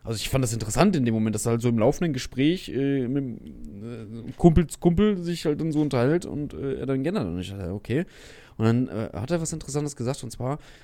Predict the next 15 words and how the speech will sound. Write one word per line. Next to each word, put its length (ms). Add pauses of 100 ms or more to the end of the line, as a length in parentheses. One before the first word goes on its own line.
(220)
ähm, 320 (880)
er 120
gendert 460 (140)
hauptsächlich 600 (140)
wegen 320
seiner 340
Tochter, 400 (880)
weil 500
es 280
wohl, 600 (240)
zumindest 400
hat 100
er 100
das 140
gelesen, 560